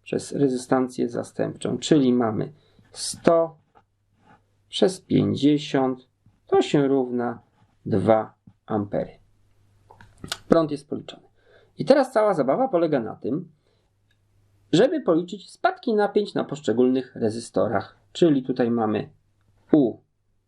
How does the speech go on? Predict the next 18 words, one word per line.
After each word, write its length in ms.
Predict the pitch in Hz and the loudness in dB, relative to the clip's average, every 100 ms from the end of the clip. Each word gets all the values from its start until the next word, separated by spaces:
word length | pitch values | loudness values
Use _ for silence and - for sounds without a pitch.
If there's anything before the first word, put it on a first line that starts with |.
| _ - | _ -6
jeden, 640 | 165 202 185 175 165 160 - _ _ _ - | 0 2 2 0 0 -4 -12 _ _ _ -4
tu 120 | 123 | 0
mamy 400 | 123 120 113 - - | 2 2 0 -2 2
U 220 | 120 - - - | 2 2 -10 -6
dwa, 540 | 139 147 170 165 156 - - | -4 0 0 -2 -4 -16 -10
tu 100 | 127 | -4
mamy 320 | 120 117 - | 0 0 0
U 200 | 117 98 | 0 -2
trzy, 600 | - - - 160 151 151 - | -4 -12 0 2 2 -2 -10
tu 60 | 123 | -4
mamy 360 | 120 117 113 | 0 0 0
U 240 | - 117 117 - | 2 0 0 -12
cztery. 420 | - - 104 - _ - - - - _ _ _ _ _ 415 277 254 - - - | -8 -2 -2 -4 _ -18 -18 -20 -20 _ _ _ _ _ -6 -6 -6 -12 -14 0
Prosta 380 | - 196 - 101 | 2 2 -2 -4
rzecz. 440 | 139 175 175 - _ _ _ _ _ | 0 0 -2 -16 _ _ _ _ _
Oczywiście 420 | 127 117 - 139 | -6 -6 -6 -10
strzałkujemy 800 | - - 113 - 117 147 147 135 | -6 -2 -2 0 2 4 2 -2
sobie. 480 | - 135 127 120 | -2 -2 0 0